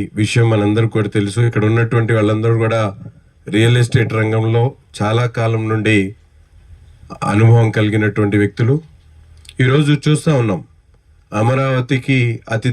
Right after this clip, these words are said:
దగ్గరలో ఉన్నటువంటి నగరంగా వేలాది కోట్ల రూపాయల బడ్జెట్తో అమరావతి నగరం రాబోయేటువంటి రెండు మూడు సంవత్సరాల్లో ఒక మహానగరంగా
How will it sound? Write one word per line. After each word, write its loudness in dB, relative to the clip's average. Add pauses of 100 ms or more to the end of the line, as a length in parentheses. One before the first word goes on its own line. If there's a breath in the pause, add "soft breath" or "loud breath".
దగ్గరలో 0
ఉన్నటువంటి -2 (120)
నగరంగా 0 (1040)
వేలాది 0
కోట్ల -2
రూపాయల -2 (100)
బడ్జెట్తో -2 (120)
అమరావతి 0
నగరం 2 (680)
రాబోయేటువంటి 2 (160)
రెండు 0
మూడు 0
సంవత్సరాల్లో 0 (640 soft breath)
ఒక 0
మహానగరంగా 2